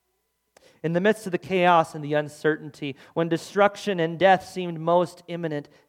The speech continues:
Theoden dared hope. And his hope did not put him to shame. Gandalf and his army charge down the mountain, destroying Saruman's army and winning the battle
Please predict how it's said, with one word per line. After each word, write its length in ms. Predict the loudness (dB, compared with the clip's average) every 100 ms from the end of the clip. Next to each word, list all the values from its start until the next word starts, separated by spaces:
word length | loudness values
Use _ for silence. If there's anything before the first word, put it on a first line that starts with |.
| _
Theoden 520 | -2 0 2 0 -2 0
dared 320 | 2 2 -2
hope. 440 | -8 -10 -10 _ _ _ _ _ _ _ _ _ _ _ _ _ _ _ _ _ _ _ _ _ _ _ _ _ _ _ _ _ _ _ -16
And 140 | -8
his 160 | -8 -6
hope 320 | -4 -4 -6
did 140 | -12
not 240 | -10 -12 -12
put 100 | -12
him 140 | -12
to 40 |
shame. 400 | -16 -14 -16 -16 _ _ _ _ _ _ _ _ _ _ _ _ _ _ _ _ _ _ _ _ _ _ _ _ -4
Gandalf 460 | 0 6 8 8
and 80 | 4
his 100 | 2
army 400 | 4 4 2 -6 -10
charge 560 | 0 6 8 8 6
down 220 | 2 2
the 80 | 2
mountain, 400 | 0 0 0 -6 -16 _ -10
destroying 600 | -10 -2 6 6 4 -2
Saruman's 560 | 2 4 4 0 2
army 280 | 2 2 0
and 220 | -4 -2
winning 280 | -2 -2 -2
the 80 | 0
battle 460 | 2 2 2 0